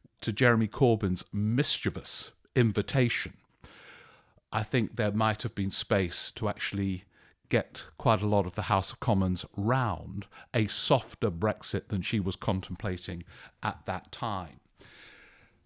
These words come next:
But this is the twist with Theresa May. She's now in a very weak position, self-evidently. But she is obstinate.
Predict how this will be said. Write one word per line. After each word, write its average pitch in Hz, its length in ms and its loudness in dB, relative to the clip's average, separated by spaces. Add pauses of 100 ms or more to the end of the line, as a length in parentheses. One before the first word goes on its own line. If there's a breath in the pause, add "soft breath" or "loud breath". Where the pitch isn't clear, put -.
(160)
But 113 220 0
this 202 220 2
is 226 140 -2
the 151 120 -2
twist - 480 -2
with 113 240 0
Theresa 107 380 0
May. 95 180 2
She's 117 220 -2
now 151 260 8
in 127 80 8
a 110 60 4
very 110 340 6 (140)
weak 117 420 -2 (380 loud breath)
position, 95 500 -4 (320)
self-evidently. 95 1040 -2 (680 loud breath)
But 147 200 4
she 160 160 4
is 156 240 4
obstinate. - 640 -2